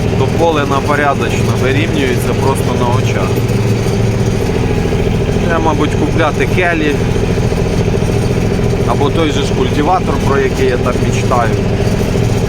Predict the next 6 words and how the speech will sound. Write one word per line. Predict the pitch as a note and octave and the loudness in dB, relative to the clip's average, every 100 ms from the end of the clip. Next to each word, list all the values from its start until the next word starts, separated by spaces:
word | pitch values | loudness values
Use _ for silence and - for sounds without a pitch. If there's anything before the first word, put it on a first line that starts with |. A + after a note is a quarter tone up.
| - C3 | 2 2
колясниця, | B2+ B2+ B2 C3 B2 - A#2 | 2 2 0 0 0 0 0
але | B2 | 0
він | C3 C3+ C#3 | 0 0 0
зараз | C3+ - | 0 0
стоїть, | - D#3 C#3+ B2 | 0 0 0 0
блядь, | - - | 0 0